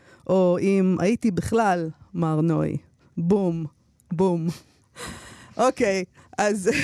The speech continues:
<laughs> השיר הזה הוא מתוך הספר החדש של עמוס נוי, כמה אנשים תהיה,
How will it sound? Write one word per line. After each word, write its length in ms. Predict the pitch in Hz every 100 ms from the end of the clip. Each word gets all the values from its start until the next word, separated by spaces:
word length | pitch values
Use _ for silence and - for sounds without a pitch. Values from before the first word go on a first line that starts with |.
| 220
<laughs> 380 | 202 - - -
השיר 300 | 214 285 320
הזה 280 | 339 262 247
הוא 120 | 226
מתוך 300 | 226 254 254
הספר 280 | 226 254 269
החדש 500 | 226 - 190 226 -
של 120 | 202
עמוס 320 | 202 208 -
נוי, 320 | 220 233 262 240
כמה 320 | 226 233 226
אנשים 360 | 185 - 214
תהיה, 420 | - 208 170 214